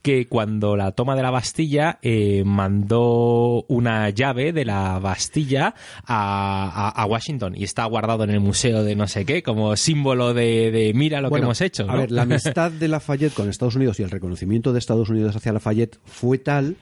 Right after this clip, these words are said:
Speaker 1: Mm.
Speaker 2: que, eh, le ofrecieron ser gobernador de Luisiana. Jefferson se lo ofreció.
Speaker 1: Toma ya.
Speaker 2: Y lo declinó.
Speaker 1: Mm.
Speaker 2: Eh,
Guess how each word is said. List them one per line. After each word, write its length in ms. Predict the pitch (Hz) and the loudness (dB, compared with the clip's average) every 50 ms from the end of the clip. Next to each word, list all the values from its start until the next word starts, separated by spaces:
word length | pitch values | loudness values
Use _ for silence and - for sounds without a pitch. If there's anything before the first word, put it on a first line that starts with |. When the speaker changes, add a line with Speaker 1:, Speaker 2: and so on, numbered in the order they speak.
| _ - - 117 | _ -10 -2 0
Speaker 1:
Mm. 280 | 107 101 92 90 98 _ - | 2 2 2 0 -4 _ -2
Speaker 2:
que, 380 | - 147 147 147 156 147 - - | 0 2 2 2 0 -4 -8 -6
eh, 340 | - 135 123 117 113 117 - - | -4 -2 0 0 0 -2 -4 -2
le 120 | 135 120 | -2 -2
ofrecieron 760 | 117 - 120 117 113 - 143 151 160 151 165 170 196 226 240 - | 0 0 -2 -2 -2 2 2 4 4 4 4 2 0 -2 -8 -10
ser 260 | - - 135 123 143 | -8 -4 -2 -2 0
gobernador 640 | 151 151 139 120 117 110 110 107 98 104 120 123 131 | 0 2 2 2 2 2 0 0 2 2 2 2 2
de 140 | 135 156 156 | 0 0 0
Luisiana. 580 | 139 110 101 87 - - 143 165 165 123 90 104 | 2 2 0 0 0 0 0 0 0 -2 -2 -2
Jefferson 400 | 131 147 - 131 107 - 117 101 | -2 -2 -2 -4 -6 -6 -8 -6
se 120 | - 107 | -4 -4
lo 60 | 98 | -4
ofreció. 380 | 92 - 85 87 - 95 95 90 | -4 -6 -8 -8 -4 -4 -4 -4
Speaker 1:
Toma 200 | - 127 107 73 | -4 -4 -6 -6
ya. 220 | 71 - - - _ _ _ _ _ _ _ _ - - | -8 -14 -18 -20 _ _ _ _ _ _ _ _ -4 0
Speaker 2:
Y 140 | 175 147 | 2 2
lo 380 | 123 127 123 120 117 113 113 117 | 4 4 2 2 2 2 2 2
declinó. 480 | 113 110 - - 90 92 101 95 87 - _ - - | 0 -2 -4 -4 -6 -6 -6 -6 -8 -10 _ -12 -4
Speaker 1:
Mm. 200 | 107 101 90 90 95 - - | -2 -2 -2 -2 -4 -4 -2
Speaker 2:
Eh, 720 | 123 117 117 117 120 117 117 113 113 113 113 110 113 | 0 0 2 2 2 2 2 2 2 2 2 0 0